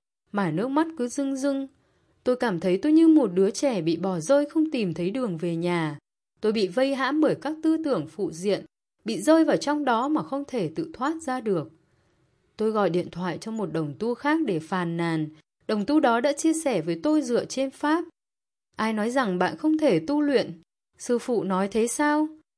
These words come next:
Được là một đệ tử Đại Pháp trong kiếp này là một vinh hạnh biết bao nhiêu." Mỗi thứ của chúng ta gặp phải đều là khảo nghiệm. Điều căn bản là phải lợi dụng hết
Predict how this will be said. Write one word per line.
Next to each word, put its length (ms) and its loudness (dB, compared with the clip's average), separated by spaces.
Được 220 0
là 140 -2
một 160 0
đệ 260 0
tử 200 2
Đại 220 -2
Pháp 280 0
trong 180 0
kiếp 180 0
này 300 -2
là 120 0
một 260 -2
vinh 160 4
hạnh 320 -4
biết 240 -2
bao 200 2
nhiêu." 360 -2
Mỗi 160 -2
thứ 260 0
của 100 0
chúng 220 -4
ta 220 0
gặp 220 -4
phải 300 -2
đều 180 -2
là 160 0
khảo 260 -6
nghiệm. 340 -2
Điều 160 2
căn 220 2
bản 240 4
là 100 2
phải 160 -2
lợi 220 4
dụng 260 -2
hết 180 -6